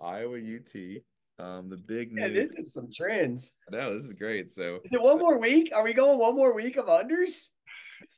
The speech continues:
Speaker 1: I mean, I, yeah,
Speaker 2: <laughs>
Speaker 1: probably. <laughs>
Speaker 2: I mean
Speaker 1: So it's higher than normal. It's thirty-five, which is pretty high for Iowa.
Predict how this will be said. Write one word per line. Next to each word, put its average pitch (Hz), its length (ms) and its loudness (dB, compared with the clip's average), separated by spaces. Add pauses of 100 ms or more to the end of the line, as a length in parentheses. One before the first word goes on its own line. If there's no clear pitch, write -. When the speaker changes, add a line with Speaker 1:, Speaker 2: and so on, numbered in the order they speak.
(720)
Speaker 1:
I 76 80 -14
mean, 92 240 -12
I, - 120 -10
yeah, - 260 -6 (140)
Speaker 2:
<laughs> - 160 -6
Speaker 1:
probably. 117 320 -8 (220)
<laughs> - 300 -8
Speaker 2:
I 311 600 -2
mean - 180 0 (1300)
Speaker 1:
So 92 380 -6 (540)
it's 104 160 -6
higher 117 280 -2
than 143 180 -8
normal. 147 420 -10 (240)
It's - 200 -16
thirty-five, 120 720 -6
which 104 120 -14
is 110 80 -18
pretty 110 220 -12
high 117 220 -8
for 104 160 -14
Iowa. 90 460 -12